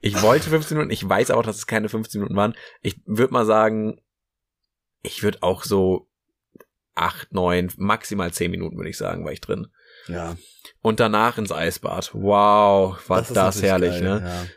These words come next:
Speaker 1: Es, also ich, ich muss sagen, ich, ähm, dadurch, dass ich ja so selten in die Sauna gehe, hab ich auch mit Eisbädern recht wenig Berührungspunkte. Aber ich weiß nicht, wie es bei dir ist, aber ich bekomme auch super viel Eisbade-Content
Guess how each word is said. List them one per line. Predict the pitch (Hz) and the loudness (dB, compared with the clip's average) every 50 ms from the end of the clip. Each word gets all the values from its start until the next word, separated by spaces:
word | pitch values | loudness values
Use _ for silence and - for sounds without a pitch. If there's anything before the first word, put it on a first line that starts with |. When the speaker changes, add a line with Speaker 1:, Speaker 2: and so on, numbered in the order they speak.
| _ | _
Speaker 1:
Es, | - 95 90 - | -6 -6 -4 -4
also | - - 101 101 104 110 110 110 | -2 -2 0 2 4 6 4 4
ich, | - - 107 - - | 4 0 -4 -6 -8
ich | - - - | -8 -4 -2
muss | 110 110 - | -2 0 2
sagen, | - 110 110 110 110 113 | 2 2 2 2 2 0
ich, | 107 101 - - | -4 -6 -6 -2
ähm, | - 98 98 95 98 98 95 95 95 98 98 - _ _ _ - - | -2 0 0 0 -2 -4 -4 -4 -6 -6 -8 -12 _ _ _ -20 -8
dadurch, | - - 104 113 117 | -2 0 2 2 2
dass | 117 113 110 | 0 -2 -2
ich | 113 | 0
ja | 110 104 | -2 0
so | 101 98 | 0 0
selten | 92 101 104 110 101 101 | 2 2 2 2 2 0
in | 98 | -4
die | 95 | -2
Sauna | 90 92 92 98 101 98 95 90 85 - | 0 0 0 2 2 0 0 -2 -4 -6
gehe, | - - - 87 85 85 85 95 113 - - | -8 -8 -6 -2 0 2 2 2 2 0 0
hab | - 98 90 | -4 -10 -8
ich | 101 101 - | -6 -4 -4
auch | 98 98 | -4 -4
mit | 101 98 - - - | -4 -6 -6 -4 -2
Eisbädern | 95 107 110 - - 87 87 82 87 87 90 87 | -2 -2 -2 -4 -4 -2 0 0 0 -2 -2 -4
recht | 90 90 90 90 - - | -4 -4 -4 -4 -4 -8
wenig | 95 90 87 95 98 95 92 92 - - - _ _ _ _ _ _ _ _ _ _ _ _ _ _ _ | -8 -6 -4 -2 -2 -2 -4 -6 -8 -12 -18 _ _ _ _ _ _ _ _ _ _ _ _ _ _ _
Berührungspunkte. | - 95 92 107 110 104 - 95 92 - - - - 92 90 - 107 117 131 - - - - _ _ _ | -8 -6 -2 -2 -2 0 -2 -2 -4 -6 -8 -6 -6 -4 -2 0 0 0 0 -2 -8 -20 -20 _ _ _
Aber | - 92 95 98 95 98 98 - | 0 2 2 4 4 4 2 0
ich | - - - | -2 -4 -2
weiß | 98 110 120 | -2 -2 -2
nicht, | 120 | -4
wie | 107 | -6
es | - - | -2 -2
bei | 101 95 | 0 0
dir | 90 98 104 95 98 | 2 2 4 4 2
ist, | 110 - | 2 0
aber | - - 95 98 | -2 -2 -2 -2
ich | 101 - - | -2 -4 -6
bekomme | - 101 - 113 104 98 | -8 -8 -6 -4 -4 -4
auch | 92 | -4
super | 95 101 - 110 101 | -4 -4 -2 -4 -2
viel | - - 95 - | -2 -4 -6 -4
Eisbade-Content | - 90 98 - - 85 82 76 76 80 82 82 - - - 90 90 - - 87 82 85 87 - - | -4 -4 -4 -4 -6 -6 -6 -6 -4 -6 -6 -8 -6 -6 -6 -6 -6 -4 -4 -4 -4 -6 -8 -12 -16